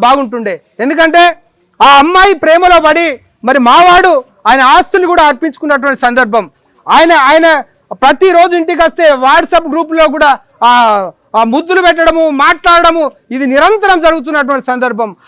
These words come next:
వాళ్ళ అమ్మా నాన్న లేని సందర్భంలో ఆ అమ్మాయి ఇంటికి రాకపోతే నేను చచ్చిపోతా, కోసుకొని చచ్చిపోతా అని చెప్పి అంటే ఆ అబ్బాయి ఇంటికి పోయి కూడా మరి ఆ అమ్మాయితో కలిసి ఉన్నటువంటి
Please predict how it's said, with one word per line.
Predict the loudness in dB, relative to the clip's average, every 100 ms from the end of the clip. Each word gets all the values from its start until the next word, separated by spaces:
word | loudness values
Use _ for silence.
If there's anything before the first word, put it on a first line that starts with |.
| 0
వాళ్ళ | 4 4
అమ్మా | 4 2 2
నాన్న | 4 4 2
లేని | 0 -2
సందర్భంలో | -4 -2 -2 -2 -2 2 2 0 -6 -2 2
ఆ |
అమ్మాయి | 2 2 2
ఇంటికి | 2 0 -2 -4
రాకపోతే | -2 0 0 -2 -4
నేను | -6 -2
చచ్చిపోతా, | -2 -2 -6 -4 -4
కోసుకొని | -4 -4 -6 -4 -4 -4
చచ్చిపోతా | -6 -8 -8 -8
అని | -8
చెప్పి | -10 -12 -14 -16 _ _ -4
అంటే | -2 2 4 2 0 _ -2
ఆ | 2
అబ్బాయి | 2 2 0 0
ఇంటికి | -2 -4 -2
పోయి | -2
కూడా | -2 0 0 0 -6 _
మరి | -2 0 -2 -6 -2
ఆ | 0 2
అమ్మాయితో | 0 0 -2 -4 -4
కలిసి | -4 -4
ఉన్నటువంటి | -6 -4 -6 -6